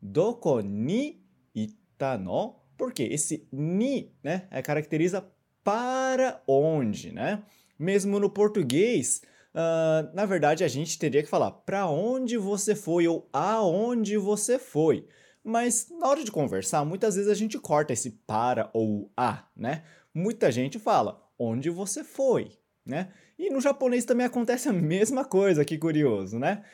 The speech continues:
Em vez de falar "doko ni itta no?",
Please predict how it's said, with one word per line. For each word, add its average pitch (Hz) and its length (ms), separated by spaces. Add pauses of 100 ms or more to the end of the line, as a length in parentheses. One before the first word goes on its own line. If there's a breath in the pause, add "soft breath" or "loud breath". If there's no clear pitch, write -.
(160 loud breath)
Em 170 100
vez 208 180
de 214 60
falar 185 420
"doko 156 600
ni 175 800
itta 127 600
no?", 147 440